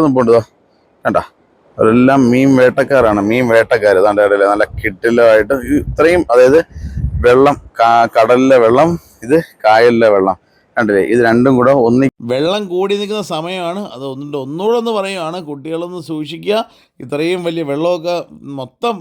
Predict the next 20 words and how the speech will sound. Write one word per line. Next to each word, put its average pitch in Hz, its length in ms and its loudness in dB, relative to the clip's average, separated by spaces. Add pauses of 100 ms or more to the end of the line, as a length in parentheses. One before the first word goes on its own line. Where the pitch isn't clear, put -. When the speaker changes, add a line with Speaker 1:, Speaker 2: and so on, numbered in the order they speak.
Speaker 2:
വെള്ളത്തിൽ 180 500 -6
കിടക്കുവാണേ. 160 580 -6
അന്നേരം 160 280 -6 (460)
നേരെ 135 300 -8
പോയി 160 280 -4
ഒന്നും, 165 220 -4 (260)
ആ, - 20 -2 (440)
വെള്ളത്തിൻ്റെ 143 560 -10
അടുത്തോട്ട് 143 340 -12 (100)
പോവാതിരിക്കുക. 165 640 -4
കൊച്ചുകുട്ടികളൊക്കെ 147 640 -8 (100)
സൂക്ഷിക്കുക. 156 520 -6 (640)
ആ, 127 40 -12 (320)
എന്താ 131 160 -16
പറയുക, 127 200 -4 (220)
വളരെ 156 380 -4
കരുതലോടുകൂടി 202 720 -4
തന്നെ 170 180 -8
നിൽക്കുക. 120 240 -12 (340)
Speaker 1:
ക്കാം. 151 140 2